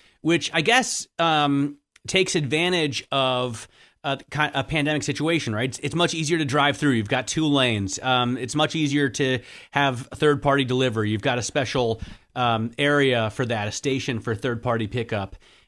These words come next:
Is this gonna stick? Do you think Fresh Flex is gonna be um, more successful in places than your typical, than your traditional restaurant?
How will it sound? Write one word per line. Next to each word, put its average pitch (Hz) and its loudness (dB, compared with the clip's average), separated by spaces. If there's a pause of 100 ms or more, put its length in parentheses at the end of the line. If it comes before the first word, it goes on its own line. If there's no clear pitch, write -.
Is 147 0
this 190 -2
gonna 175 0
stick? - -2
Do 175 -4
you 160 -2
think 156 -6
Fresh 165 -2
Flex 175 -4
is 147 -6
gonna 151 -4
be 143 2 (220)
um, 127 -4
more 139 2
successful 170 -4
in 170 -2
places 170 -4
than 139 0
your 143 -2
typical, 143 -4
than 127 -2
your 120 -2
traditional 127 -4
restaurant? 160 -4